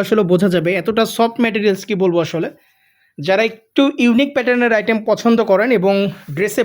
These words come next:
ভারী ওয়ার্ক থাকবে না, সোবার প্যাটার্নের হবে, এরকম টাইপের ড্রেস খুঁজতেছেন, তারা চাইলে এগুলো নিয়ে নিতে পারেন। একদম লাইট ওয়েটের মধ্যে, একদমই হালকা টাইপের ফ্যাব্রিক্স এগুলো, হালকা ওয়ার্কের মধ্যে, ঠিক আছে? চারটা কালার, প্রত্যেকটা কালার একটা একটা করে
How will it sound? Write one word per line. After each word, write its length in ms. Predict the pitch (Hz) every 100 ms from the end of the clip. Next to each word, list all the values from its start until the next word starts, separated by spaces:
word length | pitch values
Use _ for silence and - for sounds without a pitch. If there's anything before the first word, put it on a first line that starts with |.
| 165
ভারী 160 | 190 220
ওয়ার্ক 200 | 226 220 214
থাকবে 220 | 175 180
না, 60 | 202 262
সোবার 240 | 214 196 190
প্যাটার্নের 360 | 185 196 196 170
হবে, 140 | 165 208
এরকম 180 | 185 202 196
টাইপের 240 | 196 208 156
ড্রেস 160 | 196 196
খুঁজতেছেন, 420 | 226 214 247 240 269 285 _ _ _ _ _ _ -
তারা 180 | 196 220
চাইলে 200 | 233 226 233
এগুলো 160 | 226 226
নিয়ে 120 | 226 233
নিতে 120 | 226
পারেন। 160 | 240 247 240
একদম 180 | 220 302 262
লাইট 180 | 214 233
ওয়েটের 260 | 254 247 233
মধ্যে, 220 | 196 151 127 120 208
একদমই 360 | 208 208 269 277 180
হালকা 300 | 214 220 247 233
টাইপের 280 | 233 233 220
ফ্যাব্রিক্স 320 | 220 190 208 233
এগুলো, 160 | 196 233 - _ _ _ _ _ -
হালকা 340 | 180 202 226 233
ওয়ার্কের 320 | 214 202 214
মধ্যে, 160 | 180 170 233
ঠিক 80 | 339
আছে? 140 | - 139 - _ _ _ _ - _ _ -
চারটা 320 | 240 233 - 311
কালার, 220 | 247 254 -
প্রত্যেকটা 460 | 254 262 311 294 285
কালার 220 | 262 247 240
একটা 140 | 208 226
একটা 120 | 233
করে 100 | 240